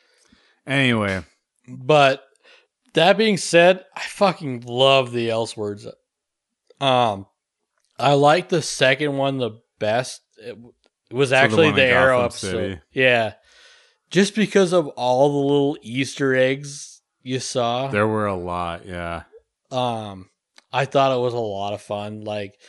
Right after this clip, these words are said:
Speaker 2: um, looking at the name tags as she's walking down the
Speaker 1: I saw
Speaker 2: hallway.
Speaker 1: Oswald Cobblepot and then a lot of names I didn't know.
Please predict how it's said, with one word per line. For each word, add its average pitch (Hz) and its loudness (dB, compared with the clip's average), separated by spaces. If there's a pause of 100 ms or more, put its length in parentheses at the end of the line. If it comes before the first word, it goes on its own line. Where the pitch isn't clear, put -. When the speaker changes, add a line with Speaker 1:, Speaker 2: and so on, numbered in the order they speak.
(460)
Speaker 2:
um, 98 -4 (720)
looking 143 0
at 135 -2
the 123 0
name 117 -2
tags 120 0
as 117 -8
she's 113 -8
walking 113 -4
down 110 -4
the 107 -6
Speaker 1:
I 107 -4
saw 113 -2
Speaker 2:
hallway. 117 -6
Speaker 1:
Oswald 104 -4
Cobblepot 98 -6
and 92 -12
then 90 -10
a 85 -12
lot 82 -8
of 80 -14
names 80 -14
I 82 -12
didn't 80 -18
know. 78 -20